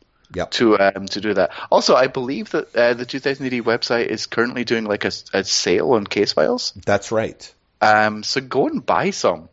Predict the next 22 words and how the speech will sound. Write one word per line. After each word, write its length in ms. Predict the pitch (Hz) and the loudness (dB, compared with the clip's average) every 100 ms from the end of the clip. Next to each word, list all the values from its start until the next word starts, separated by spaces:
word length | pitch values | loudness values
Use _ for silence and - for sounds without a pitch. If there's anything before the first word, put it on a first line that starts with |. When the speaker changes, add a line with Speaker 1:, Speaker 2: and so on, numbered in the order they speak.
| _ | _
Speaker 1:
Mm-hmm. 320 | 98 107 139 151 - _ _ 95 | -10 -6 -6 -6 -10 _ _ -14
Mm-hmm. 240 | 101 113 117 _ _ _ _ _ | -10 -10 -12 _ _ _ _ _
Yeah. 180 | 87 95 - | -8 -8 -8
Speaker 2:
'Cause 240 | 123 120 | -8 -8
th-, 100 | - _ - | -16 _ -4
they're 220 | 98 101 | -4 -2
great. 580 | - - 69 80 - - | -8 -12 -10 -10 -10 -6
Speaker 1:
They 220 | 120 113 | -4 -2
really 360 | 110 123 117 | 0 0 2
are. 360 | 127 110 80 - _ _ | 0 -2 -4 -10 _ _
They 140 | 110 113 | -2 2
are. 220 | 107 - | 0 -2
And 160 | 120 127 | -2 0
it 40 | |
will 120 | 131 | 0
make 240 | 127 135 - | -2 -4 -6
keeping 340 | 135 131 127 | -10 -8 -10
up 160 | 120 120 | -8 -8
with 120 | 117 | -6
us. 300 | 139 - - | -8 -8 -10
In 100 | 135 123 | -8 0
fact, 340 | 127 120 | 0 0